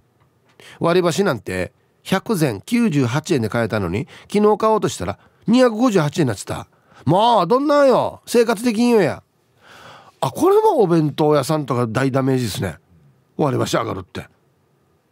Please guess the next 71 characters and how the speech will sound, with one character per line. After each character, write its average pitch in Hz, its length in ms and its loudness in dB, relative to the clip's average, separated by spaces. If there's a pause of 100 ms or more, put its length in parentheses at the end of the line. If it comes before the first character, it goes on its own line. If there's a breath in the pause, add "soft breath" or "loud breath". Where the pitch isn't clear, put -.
(200)
う - 40 -16
ん、 - 20 -14
は 78 1040 -10
い、 87 40 -12
あ 95 40 -10
り 98 60 -8
が 98 80 -8
と 85 120 -16
う 85 40 -14
ご 82 80 -16
ざ 90 120 -12
い 87 60 -10
ま 85 120 -12
す。 - 160 -20 (760 loud breath)
割 165 240 0
り 226 60 0
箸 202 380 -4
も 196 180 0
や 131 60 -2
っ 90 40 -8
ぱ 110 140 -8
り 110 80 -6 (520 loud breath)
値 117 120 0
上 165 180 0
げ、 175 240 -2
何 165 200 -2
か 107 360 -4
世 180 200 0
の 180 100 2
中 120 200 -2
の 107 60 -6
情 117 180 0
勢 117 120 -2
に 131 60 -4
関 170 160 -2
係 117 80 -4
あ 120 80 0
る 165 80 -2
ん 180 80 0
で 117 40 -6
す 95 60 -6
ね、 117 60 0
や 110 60 -2
っ - 20 -6
ぱ 95 120 -8
り 107 80 -2
ね。 156 240 0 (1200 loud breath)
ヒ 139 140 0
ー 131 40 0
プ 127 100 0
さ 131 140 -2
ん、 123 60 -6
こ 135 120 -2
ん 135 40 0
に 131 100 -2
ち 135 100 -4
は。 131 120 2
ス - 140 -4
ヌ 151 80 2
ー 160 120 0
ピ 156 160 0
ー 143 40 2
マ 147 120 2
マ 135 100 0
で 98 80 -6
す。 - 260 -16
こ - 80 -10
ん 107 40 -4
に 98 60 -4
ち 101 120 -12
は。 95 160 -8